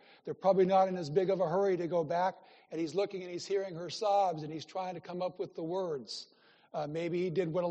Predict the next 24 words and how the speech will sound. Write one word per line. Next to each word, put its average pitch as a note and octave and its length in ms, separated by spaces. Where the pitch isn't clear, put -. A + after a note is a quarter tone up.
lot F#3+ 140
of E3+ 100
us D#3 140
do, D3+ 340
uh, D3 60
foolishly. F3+ 460
We D3+ 140
try F3+ 280
to E3 100
explain F3+ 680
God. F3 340
At D#3+ 100
times D#3+ 280
we D#3 80
should E3 160
just D3+ 180
shut F#3+ 240
up F3+ 200
and D#3 120
weep F3 260
with - 140
those E3+ 240
who E3+ 100
weep. E3+ 380